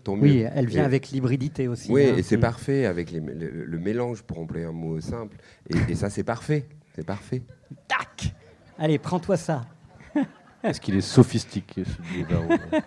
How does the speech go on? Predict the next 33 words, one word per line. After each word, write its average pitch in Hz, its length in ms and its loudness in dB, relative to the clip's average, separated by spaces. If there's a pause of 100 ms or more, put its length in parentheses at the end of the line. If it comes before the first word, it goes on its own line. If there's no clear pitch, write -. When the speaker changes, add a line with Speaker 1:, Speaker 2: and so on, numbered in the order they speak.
Speaker 2:
<laughs> - 400 -4
Speaker 3:
Vraiment. 101 440 -6 (1040)
Speaker 2:
Euh, 127 540 0
la 143 140 2
dernière 156 340 2
question 160 460 -4
avant 131 220 -6
de 120 60 -12
vous 123 140 -8
donner 131 220 -6
la 127 120 -8
parole, 131 520 -8
euh, 110 260 -10
très - 160 -14
cher 120 240 -10
public, 139 400 -6
c'est 135 320 -6 (400)
est-ce 165 180 -2
qu'il - 120 -6
y - 20 4
a 220 60 2
un 170 120 0
avant 151 300 2
et 135 80 0
un 127 80 0
après 131 380 0
la 139 100 0
publi-, 113 380 -4 (120)
la 120 200 -4
publication 123 720 -6
de, 104 560 -6 (440)
de 110 140 0
son 113 760 -2